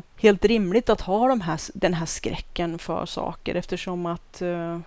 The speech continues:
vi har så mycket saker som kan vara inbyggda i oss. Och jag tycker att det första kanske vi måste ta bort, det är ju skammen kring att, eh, att känna rädsla, att veta att rädslan finns där. Och som en del har sagt, det finns en del olika citat, att, eh,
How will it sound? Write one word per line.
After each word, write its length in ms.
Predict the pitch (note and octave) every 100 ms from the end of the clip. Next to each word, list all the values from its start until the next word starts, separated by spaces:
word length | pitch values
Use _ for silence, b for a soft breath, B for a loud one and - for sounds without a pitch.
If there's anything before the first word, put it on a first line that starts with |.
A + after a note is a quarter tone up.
| B -
vi 240 | - F3+ G#3
har 260 | F#3+ A3+
så 180 | A3+ F3+
mycket 520 | F3+ F3 - - E3
saker 360 | - E3 E3+ D#3
som 160 | - E3
kan 140 | F3
vara 100 | E3+
inbyggda 600 | F3+ E3+ F#3 A3+ G#3 F#3+
i 240 | - A1+
oss. 260 | G1+ - -
Och 60 | F3
jag 80 |
tycker 320 | - G3 - F3+
att 240 | - -
det 60 | -
första 460 | - G3+ - A3 A3+
kanske 360 | A#3 G#3 -
vi 60 | F3+
måste 300 | F3 E3+ E3
ta 140 | F#3
bort, 240 | E3 F3 -
det 80 | D#3
är 40 |
ju 60 | G3
skammen 600 | - - G#3 C#4+ B3 F3
kring 420 | - E3 - - - B B B
att, 460 | - E3+ - - -
eh, 280 | - - - - B B - - _ -
att 280 | F#3 - -
känna 400 | - A#3+ G3 F#3
rädsla, 420 | B3 A3+ - F3
att 140 | E3+ F3+
veta 300 | G3 F#3 F3+
att 120 | E3+
rädslan 460 | F3+ F3 - E3+ D#3+
finns 420 | G3+ B3 A3 -
där. 480 | - - - - F#3 _
Och 320 | G3 F#3+ F3+
som 180 | - G3+
en 140 | G#3
del 280 | F#3+ F3+ E3+
har 120 | F3+
sagt, 440 | E3 - F#3 - -
det 100 | -
finns 300 | F3+ F3 E3+
en 80 | F3
del 180 | E3 E3+
olika 360 | E3 D#3+ -
citat, 560 | D#3+ E3 - D#3+ D#3 -
att, 280 | D#3+ - -
eh, 160 | D#3+